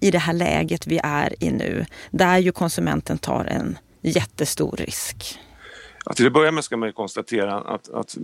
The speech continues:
Speaker 2: problemet bygger ju på att, att vi har en, en situation när det gäller förvärv och nyproduktion som,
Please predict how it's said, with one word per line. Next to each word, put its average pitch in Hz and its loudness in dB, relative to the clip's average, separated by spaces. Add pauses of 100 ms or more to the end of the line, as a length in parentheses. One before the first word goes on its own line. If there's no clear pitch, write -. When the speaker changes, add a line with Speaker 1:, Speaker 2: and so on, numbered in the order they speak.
Speaker 2:
problemet 110 2
bygger 120 2
ju 123 4
på 92 0
att, 95 -2
att - -2
vi 120 0
har 104 6
en, 113 -2
en - -12
situation 104 -6
när 98 -8
det 101 -6
gäller 104 -2
förvärv 95 -2
och 101 -8
nyproduktion 101 -8
som, 104 -8